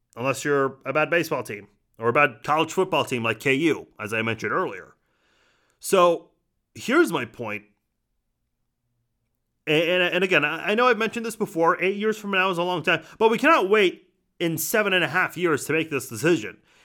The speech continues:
If the Royals really do want to go downtown, that discussion not only needs to start now, we've got to start making decisions very soon so we can start getting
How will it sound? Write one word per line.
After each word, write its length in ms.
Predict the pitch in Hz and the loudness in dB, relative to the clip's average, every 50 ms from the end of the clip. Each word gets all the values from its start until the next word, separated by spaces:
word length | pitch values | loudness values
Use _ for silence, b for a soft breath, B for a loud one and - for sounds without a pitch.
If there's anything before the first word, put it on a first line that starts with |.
| b b - | b b 4
If 320 | 190 196 190 190 196 - | 6 6 6 6 2 0
the 80 | - 135 | 0 0
Royals 560 | 123 127 143 180 220 262 302 277 202 139 127 | 0 0 2 2 2 4 2 2 0 0 -2
really 340 | 117 - 233 240 220 190 147 | -4 -4 -4 -2 -2 -4 -4
do 160 | 147 208 214 | -4 -6 -4
want 200 | 196 196 180 185 | -4 -4 -4 -4
to 60 | 180 | -4
go 160 | 170 190 180 | -2 -2 -2
downtown, 800 | 160 185 175 160 147 - - 180 185 165 139 120 117 110 104 b b b b b b b b - | -2 0 -2 -2 -2 -4 -2 -2 0 0 0 0 -2 -4 -6 b b b b b b b b -20
that 560 | - - - - 135 151 131 170 202 262 - | -20 -20 -20 -18 -6 0 4 4 4 4 2
discussion 480 | 370 - - - 240 214 202 - 214 190 | -2 -6 -2 0 0 0 0 -2 -2 0
not 160 | 190 214 220 | 0 2 2
only 240 | 214 208 214 208 185 | 2 0 0 -2 -2
needs 220 | 180 196 190 - | -2 -4 -6 -8
to 60 | - | -8
start 280 | - - 196 175 131 110 | -4 -2 -2 -2 0 -2
now, 360 | 110 131 165 196 202 165 147 | -2 -2 0 2 2 2 0
we've 360 | 139 131 127 180 254 285 294 | 0 0 0 0 0 0 0
got 140 | - 202 226 | 0 0 0
to 100 | 240 226 | 0 -2
start 240 | - - 233 214 190 | -2 -2 -2 -2 -2
making 360 | 185 208 220 - - 196 185 | -4 -6 -6 -6 -8 -10 -8
decisions 540 | 165 156 - 214 226 196 202 190 170 139 b b b b _ | -6 -2 -2 0 0 2 0 -2 -2 -6 b b b b _
very 580 | 113 110 113 120 151 180 208 233 269 277 269 233 | -14 -12 -4 -2 0 2 2 2 2 0 -2 -4
soon 520 | - - - - 277 269 226 156 120 104 | -4 -6 -4 -4 -2 -2 -2 -2 -4 -4
so 260 | - - 156 151 143 | -4 -2 0 0 0
we 180 | 139 147 160 165 | 2 0 -2 -2
can 160 | 160 160 123 | -4 -6 -8
start 320 | 117 - 170 156 151 - - | -6 -6 -6 -6 -6 -4 -2
getting 440 | 165 160 147 147 143 139 143 131 | -2 0 0 -2 -2 -4 -6 -10